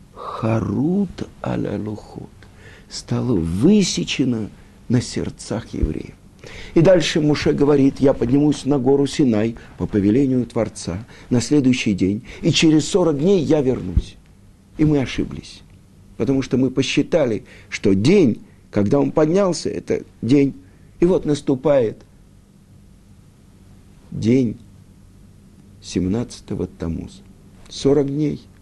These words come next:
а Моше нет. И тогда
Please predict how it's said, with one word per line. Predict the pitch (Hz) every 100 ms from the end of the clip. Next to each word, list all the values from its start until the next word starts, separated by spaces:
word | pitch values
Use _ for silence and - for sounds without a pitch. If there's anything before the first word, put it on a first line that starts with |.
| -
а | 101
Моше | 98 - 113
нет. | 120 135 - - - - - - - - - - -
И |
тогда | 110 113 117 151 107